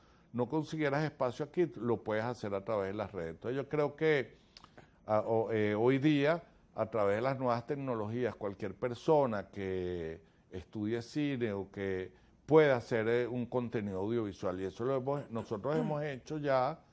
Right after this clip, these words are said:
cuarenta y tres cortometrajes documentales con jóvenes que nunca habían tomado una cámara de cine.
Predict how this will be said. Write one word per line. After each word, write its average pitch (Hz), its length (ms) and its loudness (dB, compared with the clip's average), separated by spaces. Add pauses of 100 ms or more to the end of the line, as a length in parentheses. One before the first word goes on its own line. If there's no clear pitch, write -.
(260)
cuarenta 110 380 0
y 104 60 -4
tres 98 220 -4
cortometrajes 120 840 -2
documentales 110 920 0 (680)
con 110 260 0
jóvenes 135 600 2
que 135 140 -4
nunca 120 440 -2
habían 120 300 -2
tomado 110 300 -2
una 101 240 -8
cámara 92 380 -2
de 80 120 -4
cine. 110 420 -10